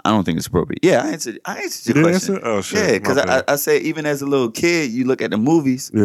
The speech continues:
Speaker 1: and you be like, "Ew." So nah, that, that type of affection, you know, especially coming from a little, then, then, then what are you teaching them?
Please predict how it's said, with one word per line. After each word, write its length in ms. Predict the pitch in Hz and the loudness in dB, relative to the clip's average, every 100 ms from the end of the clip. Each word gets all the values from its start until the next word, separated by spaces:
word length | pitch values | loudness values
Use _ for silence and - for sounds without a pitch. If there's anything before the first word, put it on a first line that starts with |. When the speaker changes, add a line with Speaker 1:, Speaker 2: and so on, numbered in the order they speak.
| 95 90 | 2 -2
Speaker 1:
and 40 | |
you 120 | 113 | -6
be 100 | 117 | -4
like, 240 | 117 110 - | -4 -4 -4
"Ew." 300 | 151 165 123 | -2 -2 -2
So 240 | - 104 | -2 -4
nah, 340 | 107 117 80 78 - | -2 -4 -4 -6 -10
that, 200 | - - - _ | -2 -2 -2 _
that 140 | 123 139 | 0 2
type 160 | 139 | 0
of 120 | 107 82 | 0 -4
affection, 600 | - 90 - - 78 71 _ _ _ | -2 -2 -2 -8 -10 -12 _ _ _
you 80 | 95 | -2
know, 80 | 87 | 0
especially 500 | - 110 113 110 87 | 0 0 0 0 -2
coming 220 | - 92 | -2 -6
from 160 | 92 87 | -4 -2
a 20 | |
little, 220 | 85 - | -2 -4
then, 300 | 82 107 85 | -4 -4 0
then, 160 | 107 - | 0 -2
then 400 | - - 113 98 | -6 0 2 2
what 80 | 101 | 0
are 40 | |
you 140 | 98 92 | 0 -2
teaching 320 | 120 110 - | -4 -4 -6
them? 120 | 87 | -10